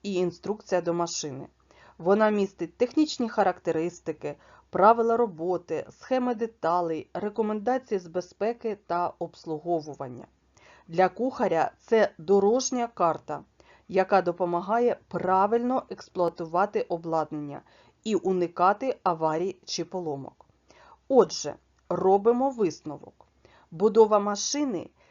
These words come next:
її продуктивність і технічна документація — це три основи, без яких кухар не зможе професійно та безпечно працювати з обладнанням.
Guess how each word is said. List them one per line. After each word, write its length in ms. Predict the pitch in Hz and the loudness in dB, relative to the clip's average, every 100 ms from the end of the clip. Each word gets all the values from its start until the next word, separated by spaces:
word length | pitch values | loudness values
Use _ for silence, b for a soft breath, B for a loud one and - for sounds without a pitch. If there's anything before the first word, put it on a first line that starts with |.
| b | b
її 360 | 175 180 226 285 | -10 -6 -4 -4
продуктивність 1000 | - 247 247 - - 170 151 - - _ - | -2 -2 -4 -6 -10 -8 -8 -12 -18 _ -10
і 80 | 214 | 0
технічна 680 | 214 214 214 185 - 160 | 0 0 -4 -4 -4 -4
документація — 1000 | 151 156 165 160 151 240 269 - 254 220 b b b | -4 -6 -6 -6 0 0 0 -2 -4 -4 b b b
це 180 | - 220 - - | 4 4 2 -4
три 400 | 190 208 262 - - | 2 2 0 -2 0
основи, 800 | 302 - 214 185 170 156 156 - _ - | 0 0 0 2 2 2 -2 -4 _ -4
без 240 | 175 180 | -2 2
яких 360 | 190 185 175 - | 2 0 -4 -6
кухар 500 | - 208 277 277 - | -6 -4 0 0 0
не 180 | 190 190 | -2 -2
зможе 480 | 185 180 226 277 285 | 0 0 2 2 -2
професійно 800 | - 175 - 175 - 202 214 208 | -2 -6 -4 -8 -6 -4 -4 -4
та 180 | - 165 | -2 -2
безпечно 640 | 165 - 233 269 254 202 | -2 -2 -2 -2 -4 -6
працювати 640 | 160 151 156 156 185 175 | -6 -8 -8 -6 -4 -6
з 80 | 160 | -6
обладнанням. 600 | 156 143 139 - - - | -6 -6 -6 -8 -16 -16